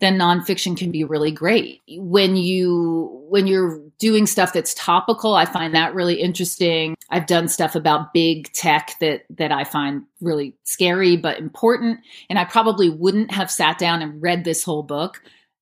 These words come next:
but I get to do that for my job. And, and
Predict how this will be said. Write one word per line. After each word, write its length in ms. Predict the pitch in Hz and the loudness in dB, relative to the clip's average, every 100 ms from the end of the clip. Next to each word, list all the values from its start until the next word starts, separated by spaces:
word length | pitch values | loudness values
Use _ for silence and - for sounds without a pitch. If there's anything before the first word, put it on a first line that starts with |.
| _ | _
but 440 | 175 151 175 196 | -16 -8 2 4
I 160 | 175 165 | 4 2
get 180 | 170 170 | 0 -4
to 80 | 175 | -2
do 140 | 175 | 0
that 180 | 160 156 | 0 -2
for 80 | 160 | -4
my 160 | 151 | -4
job. 420 | 156 160 156 170 | 0 4 4 4
And, 400 | 170 156 151 143 - | 0 -4 -6 -10 -10
and 380 | 165 151 147 | -8 -8 -10